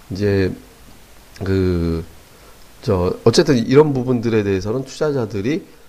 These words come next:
상당히 기대감을 걸게 되는 이제 그런 형태가 이제 되는 거잖아요. 그래서 이 부분에 대해서 투자자들이 상당히 좀 안도하는 형태. 그러니까 이제 뭐 어떤 자금의 이탈, 근데 그 상태에서 그건 큰 자금도 아니었고 연기금이 들어오면서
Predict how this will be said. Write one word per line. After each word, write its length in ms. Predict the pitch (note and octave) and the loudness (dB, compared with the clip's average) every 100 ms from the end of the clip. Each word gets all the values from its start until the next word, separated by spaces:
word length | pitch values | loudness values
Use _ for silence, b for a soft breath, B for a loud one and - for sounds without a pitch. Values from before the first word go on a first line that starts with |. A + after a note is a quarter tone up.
| B | B
상당히 500 | - E3+ E3 D#3+ D3+ | -10 -8 -4 -2 -4
기대감을 500 | A#2+ A2+ B2 A#2 A2 | -2 0 2 0 0
걸게 300 | F#2 G2 G#2 | -2 -2 0
되는 320 | F#2 G2+ E2+ - - | -2 -4 -6 -10 -14
이제 100 | G#2 | -8
그런 220 | - C3+ C3+ | 0 2 2
형태가 500 | A#2+ A#2+ G#2 G2+ G2+ | -2 -4 -4 -4 -4
이제 140 | G2 | -6
되는 260 | G#2+ G#2+ A2 | -4 -4 -4
거잖아요. 500 | F#2 E2 D#2+ A2 A2 | -6 -8 -10 -8 -8
그래서 160 | G#2 B B B B2+ | -8 B B B -2
이 160 | C#3+ | -2
부분에 460 | C#3+ A2+ B2 B2+ A#2+ | -2 -4 -2 -2 -2
대해서 300 | G#2+ G2+ G2+ | -2 -4 -6
투자자들이 520 | - B2+ A2 G2+ G2 | -6 -6 -4 -4 -4
상당히 340 | A#2 A#2+ A2 | -4 -4 -4
좀 100 | G#2 - | -4 -8
안도하는 640 | F#2 G#2+ B2+ B2+ G#2 F#2 | -6 -4 -2 -2 -2 -6
형태. 380 | G2 G2+ F#2+ D#2 - b b b | -10 -12 -12 -12 -14 b b b
그러니까 240 | - F#2+ F#2+ | -10 -6 -4
이제 60 | F#2+ | -4
뭐 140 | F#2+ | -4
어떤 200 | F#2+ G2+ | -4 -6
자금의 460 | - G2+ C3+ C3 A2+ | -6 0 2 2 -2
이탈, 380 | - C3 E3 - B B | -4 -6 -6 -8 B B
근데 140 | - B2 | -10 -8
그 100 | - | -2
상태에서 640 | C3 B2+ A#2 G#2+ A2+ E3+ G#3+ - | -2 -2 -2 -2 -2 -6 -8 -6
그건 300 | B2 C3 B2+ | 0 0 -2
큰 200 | - F#3+ | -4 -2
자금도 320 | D3+ A#2+ B2+ | 0 0 -2
아니었고 360 | F#2+ F2 - | -2 -4 -4
연기금이 440 | F#2 A#2+ C#3 C3 A#2+ | -2 0 -2 -2 -2
들어오면서 520 | G2+ G2 F#2+ D3+ | -2 -2 -2 -4